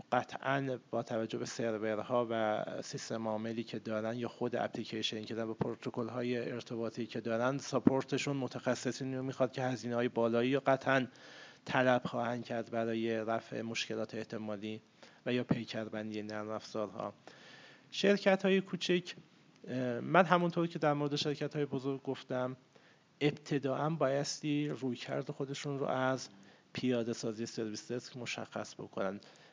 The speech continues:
کتب مرجع آی تی آی ال یک کتب کمکی رو به شما ارائه می‌کنه که در اون اپروچ‌های مختلفی رو،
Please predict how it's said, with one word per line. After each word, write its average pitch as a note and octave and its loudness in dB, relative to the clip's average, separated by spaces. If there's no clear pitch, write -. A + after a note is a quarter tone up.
کتب B3+ 8
مرجع F#3+ 10
آی E3+ 10
تی D3+ -2
آی D3 2
ال D#3 4
یک D#3+ 4
کتب D3 0
کمکی B2+ -2
رو D3 2
به C#3+ 4
شما B2+ 0
ارائه A2+ 0
می‌کنه A2+ -6
که B2 -6
در C3 4
اون D#3 0
اپروچ‌های C#3+ 4
مختلفی B2+ 0
رو، A2+ 0